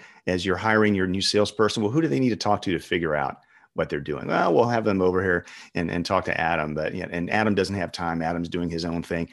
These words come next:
Or you can be very intentional about this and say, "We do need to, to get our plan, our playbook together." That also gives us something we can coach to. We can,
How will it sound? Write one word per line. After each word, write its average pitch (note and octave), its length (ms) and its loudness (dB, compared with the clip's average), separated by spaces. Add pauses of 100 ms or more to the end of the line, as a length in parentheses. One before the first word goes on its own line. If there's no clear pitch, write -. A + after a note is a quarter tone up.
(320)
Or D#3 200 6
you A2 240 4
can G2 600 0 (320)
be F#2+ 180 0
very E2+ 260 0
intentional - 480 -4
about - 280 -10
this - 240 -8
and - 100 -8
say, D#2 340 -2 (420)
"We F#2+ 180 -2
do B2 260 2
need A#2 380 4
to, F#2+ 500 0
to - 140 -10
get G2+ 160 2
our G2+ 100 4
plan, G#2 320 -2
our E2 80 -2
playbook G2 400 0
together." F2 480 -2 (160)
That - 160 -6
also D3 320 -2
gives G#2 240 0
us - 80 -2
something F#2+ 480 -4 (380)
we G#2 100 -4
can - 240 -6
coach - 460 -6
to. - 180 -10 (720)
We A2 120 6
can, G2+ 440 0